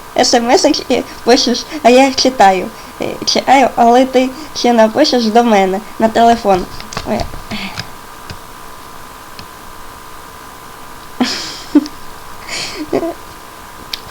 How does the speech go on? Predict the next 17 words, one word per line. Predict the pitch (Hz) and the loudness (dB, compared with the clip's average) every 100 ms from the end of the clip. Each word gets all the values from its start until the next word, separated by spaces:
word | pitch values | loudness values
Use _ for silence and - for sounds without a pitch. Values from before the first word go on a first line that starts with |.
| - | 0
Прийде | 294 311 262 262 | 6 6 6 2
і | 254 | 2
сама | - 240 240 262 | 2 2 4 4
тобі | 254 233 226 | 4 2 2
напишу, | 233 220 233 247 269 269 - - | 2 0 0 2 0 0 -8 -10
я | 254 | -8
тільки | - 262 - 254 | 0 2 2 2
в | 240 | 4
листі. | 240 247 - 196 - - - - | 4 2 -2 -4 -6 -10 -12 0
Мені, | 226 247 277 330 - - - - | 4 6 8 6 2 -10 -10 -4
е, | 196 190 185 - - - - - - 226 - - - - - - - - - - - - - - - - - - - - - - - | -2 -2 -4 -6 -8 -8 -8 -8 -10 -12 -14 -18 -16 -16 -16 -16 -16 -18 -18 -18 -18 -18 -18 -18 -18 -18 -18 -18 -18 -8 -4 -4 6
<laughs> | 359 302 - - 392 359 | 8 8 6 0 -2 2
та | 320 269 | 4 6
я | 254 254 | 6 4
ось | 254 247 | 4 2
добре | 220 285 277 262 | 4 4 6 4
стала, | - 233 233 220 | 4 6 6 4